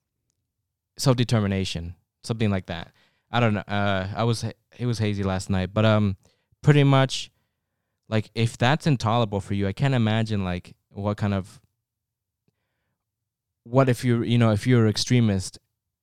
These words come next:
you know, they, they could punch a Nazi, right? I'm all for punching Na-, uh, punching Nazis if the guy's an asshole, you know, he's, he's, like, harassing a fucking woman, you know, or some, some, something like that, I guess. But it's like, if you're just gonna call him Nazi because he's, like,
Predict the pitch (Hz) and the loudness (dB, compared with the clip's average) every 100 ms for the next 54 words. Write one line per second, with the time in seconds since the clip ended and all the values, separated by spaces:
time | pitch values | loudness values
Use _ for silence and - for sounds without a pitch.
0 | _ _ - 117 117 120 123 117 110 117 | _ _ -2 2 2 2 -2 -2 0 0
1 | - 143 139 120 107 107 - 95 80 87 | 4 4 6 4 4 2 -2 -6 -4 -4
2 | 98 - _ _ _ _ _ - 143 208 | -4 -8 _ _ _ _ _ 0 2 4
3 | 226 226 156 - 135 - 120 110 110 82 | 2 0 0 2 0 2 0 0 -2 -8
4 | 101 127 117 120 107 110 110 117 107 107 | -6 -4 -4 -2 -2 -2 -4 -6 -6 -4
5 | 104 107 104 98 104 120 110 101 95 95 | -4 -2 -2 -2 -2 -2 -2 -2 -2 -2
6 | 95 - 101 104 104 - 98 98 113 107 | -4 -8 -6 -6 -6 -4 -2 -2 -2 -2
7 | 92 - 98 95 95 120 101 92 92 98 | -4 -6 -6 -4 -2 -2 -2 -4 -4 -4
8 | 101 101 95 127 - 101 - 98 92 92 | -6 -6 -8 -8 -8 -8 -6 -6 -8 -8
9 | 95 95 98 104 113 - _ _ _ _ | -10 -8 -8 -6 -8 -12 _ _ _ _
10 | 127 120 131 117 - _ _ - 113 131 | -2 0 -2 -2 -10 _ _ -4 0 2
11 | 131 147 131 127 120 104 98 107 117 107 | 2 2 2 2 2 2 2 0 -2 -4
12 | 107 101 95 95 87 - | -4 -4 -4 -6 -8 -10